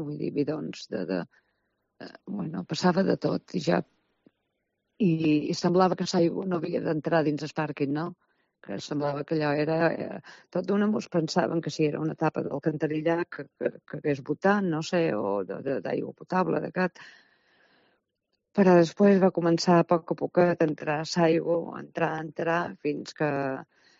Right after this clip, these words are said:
vam dur l'aigua... Vam dur l'aigua, eh, eh, bueno, hi veig genolls, vam, vam entrar dins de l'Heroi Merlin,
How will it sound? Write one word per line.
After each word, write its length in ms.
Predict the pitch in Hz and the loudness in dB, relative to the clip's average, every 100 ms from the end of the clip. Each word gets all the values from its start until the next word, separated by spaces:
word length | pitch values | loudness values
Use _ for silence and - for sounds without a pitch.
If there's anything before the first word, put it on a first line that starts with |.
| _ - | _ -2
vam 260 | 170 170 170 | 2 4 6
dur 140 | 160 165 | 6 4
l'aigua... 1040 | - 175 160 - 165 160 160 151 151 156 - _ _ _ - | 4 4 4 4 6 8 8 6 2 -2 -6 _ _ _ -4
Vam 300 | 185 180 170 | 2 2 2
dur 140 | 170 | -2
l'aigua, 800 | 180 185 165 160 165 165 - - - - | 0 2 2 2 0 0 0 -2 -6 -8
eh, 920 | - 117 82 - - - - - - - | -2 -2 -2 -4 -8 -12 -12 -12 -10 -8
eh, 280 | - - - | -8 -10 -10
bueno, 220 | 180 170 | -6 -2
hi 60 | 165 | 2
veig 160 | 175 170 | 2 4
genolls, 540 | 180 202 220 233 220 | 4 4 4 2 0
vam, 280 | 185 165 156 170 165 _ _ | -2 0 0 -6 -10 _ _
vam 240 | 190 185 180 | -6 0 0
entrar 300 | 175 185 170 | 4 4 4
dins 260 | 165 165 | 0 -2
de 120 | 165 160 - - | -6 -6 -6 -2
l'Heroi 280 | 160 160 160 | 0 2 2
Merlin, 540 | 160 160 196 202 | 0 2 4 4